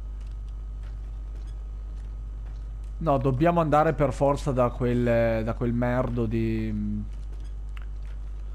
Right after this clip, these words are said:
di passaggio che abbiamo reso accessibile attraverso il, il camino, per forza. E vabbè. Ci sarà un mega ragno da affrontare, beh guarda, sarebbe veramente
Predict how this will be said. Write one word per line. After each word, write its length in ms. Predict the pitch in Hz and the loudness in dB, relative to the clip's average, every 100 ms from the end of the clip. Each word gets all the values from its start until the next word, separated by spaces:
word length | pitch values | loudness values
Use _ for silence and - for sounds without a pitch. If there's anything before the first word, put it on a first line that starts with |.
| - - - - - - - - | -8 -8 -8 -8 -8 -8 -8 -4
di 100 | 117 | 0
passaggio 500 | 127 - 131 120 120 | 0 2 2 2 0
che 120 | 123 | 0
abbiamo 920 | 110 113 110 110 110 107 107 104 - - - - - - - - - - | 2 2 2 0 0 0 -2 -2 -6 -8 -8 -8 -8 -8 -8 -8 -8 -6
reso 240 | 117 117 120 | -4 0 0
accessibile 680 | 113 117 - 117 110 117 110 | 0 -4 -4 -4 0 0 0
attraverso 580 | 104 107 104 104 - 110 | -2 -2 -2 -2 -4 -4
il, 440 | 104 98 98 101 | -2 -2 -4 -4
il 100 | 104 | -4
camino, 480 | - 104 101 101 107 | -4 -2 -2 -2 -4
per 180 | 107 110 | -4 -6
forza. 600 | - 95 98 - - 110 - - - - - - - - - - - - - - - - - - - | -4 -4 -4 -6 -6 -6 -6 -6 -6 -8 -8 -8 -8 -8 -8 -8 -8 -8 -8 -8 -8 -8 -8 -8 -8
E 100 | - | -6
vabbè. 300 | 98 95 87 - - - - - - - | -6 -6 -6 -8 -10 -14 -18 -16 -14 -8
Ci 60 | 135 | -4
sarà 200 | 151 143 | 0 2
un 100 | 151 | 4
mega 260 | 151 143 131 | 4 4 6
ragno 400 | 127 143 170 123 | 6 4 2 0
da 80 | |
affrontare, 640 | 113 117 113 - 110 127 120 | 0 -2 -4 -2 -2 0 -2
beh 140 | 104 | -2
guarda, 400 | 101 92 98 101 | -2 -2 -2 -4
sarebbe 440 | - 110 110 113 | -6 -6 -4 -4
veramente 880 | 110 113 117 131 131 - 110 101 98 | -4 -4 -4 -4 -4 -4 -4 -6 -6